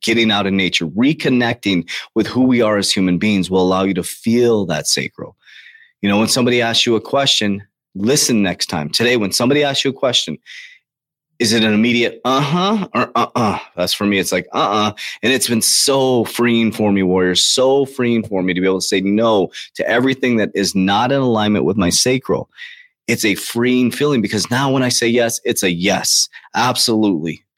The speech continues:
Uh-huh. I want to do this. So I hope this message reaches you well, and I hope you feel this and understand what I'm saying, warriors. This is a very important time in human history to start to align with your sacral, to get your body back into alignment with where it's truly meant to be,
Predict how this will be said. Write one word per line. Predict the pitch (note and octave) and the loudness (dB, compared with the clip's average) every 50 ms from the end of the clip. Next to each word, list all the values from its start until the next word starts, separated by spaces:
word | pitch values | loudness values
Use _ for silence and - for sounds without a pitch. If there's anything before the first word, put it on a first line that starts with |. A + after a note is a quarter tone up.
| _ - | _ -2
Uh-huh. | A2+ A#2 A2 G#2+ G#2 A#2+ B2 B2 D3+ E3+ F3 - - - - - _ | 0 0 0 0 0 0 0 0 0 -2 -4 -6 -14 -20 -20 -12 _
I | - G#2 G#2+ | -2 0 0
want | G2+ G#2+ A2+ A2 F2 - | 2 2 2 2 0 0
to | - G2+ | -2 0
do | F#2+ F#2+ F2+ | 0 0 0
this. | D2+ D#2 - - - - - - - - _ _ _ _ _ | -2 -4 -4 -2 0 0 0 -2 -4 -6 _ _ _ _ _
So | - - - | -2 0 0
I | A#2+ | 2
hope | C3+ D#3+ D#3+ E3 | 2 0 0 0
this | E3 - - | -2 0 0
message | D3+ C#3 C#3 - C#3 A#2 - | 0 0 0 0 -2 -2 -2
reaches | B2 A#2 - A#2 A2+ - | -2 0 0 0 2 2
you | A2 G#2 | 0 2
well, | G2+ A2 G#2 G#2 G#2 G#2 | 2 2 2 2 2 0
and | G2 | 0
I | F#2 | -2
hope | G#2 A2 A2 G#2 - | -2 -2 -4 -2 0
you | A2 G#2+ | -2 -2
feel | - - - - C#3 D#3+ F3+ F#3+ F#3 D#3 A2+ G2 | -2 -4 -4 -2 0 2 2 2 2 2 0 -2
this | E2 E2+ E2+ F2+ F2+ - - - - - - - - _ _ | -2 -2 -4 -2 -2 -4 -6 -6 -10 -18 -20 -20 -20 _ _
and | G2+ G#2+ A2 | -2 0 0
understand | A2+ A2 G#2 - - - C#3+ D#3 D#3+ D3+ C3 | 0 0 0 -2 0 0 0 0 0 0 0
what | A#2 G#2 | 0 0
I'm | G2 F#2+ | 0 0
saying, | - - A#2 A#2+ A#2+ A#2 G2+ F2+ | 0 0 0 0 0 0 0 0
warriors. | E2 E2 E2 D#2 D#2 - | 0 0 0 0 0 0
This | A2 - | 0 0
is | - G#2 | 0 0
a | A2 F#2 - | -2 -4 -2
very | - G#2+ G#2 A2+ B2 C3+ C#3 | 0 0 2 2 2 2 0
important | C3+ C3+ - - C3+ C3+ C3 B2 A#2 - | -2 -2 -2 0 0 2 2 0 0 -2
time | A2+ A2 A#2 A2+ | -2 -2 0 0
in | G#2+ G#2 | 2 2
human | G#2 G#2+ G2+ F#2+ F#2 | 2 2 0 0 0
history | G#2 G2+ - - G#2 | 0 0 0 0 0
to | F#2 | 0
start | - - G2+ - | 0 -2 -4 -2
to | - G2+ F#2 | 0 0 2
align | F2+ F#2+ F2+ F2+ G2 G#2 A2+ | 2 2 2 2 2 2 0
with | A#2 - | 0 0
your | A2+ G#2+ | 2 2
sacral, | - F#2+ G#2 G2 F#2+ - - D#2+ | 2 2 2 0 0 -2 -6 -10
to | - - F2+ - - - - - _ _ | -4 -4 -4 -4 -4 -12 -14 -14 _ _
get | A2 A#2 A#2 - | -2 0 0 2
your | D3+ C#3+ | 0 0
body | B2 A2 A2 A2 A2 A2 G#2+ | 2 2 0 0 2 0 0
back | F2+ G2+ G2 G#2 G2+ - | 0 0 0 0 0 0
into | A2+ G#2+ G2 - - G2+ | -2 0 0 0 0 0
alignment | G2 G2 G2 G2 F#2+ F#2 E2 E2 | 2 2 0 0 0 0 0 -2
with | F2+ F#2+ | -4 -2
where | - G2 F#2 F2+ | -2 0 0 2
it's | F2 - - | 2 0 -2
truly | - - - - B2+ B2+ B2 B2 A#2+ | -2 -6 -4 0 0 2 2 2 2
meant | A2 G#2+ G#2 F#2+ - | 2 0 0 -2 -4
to | G#2 | -4
be, | F2+ G2 F2+ E2 - | -2 -2 -2 -2 -2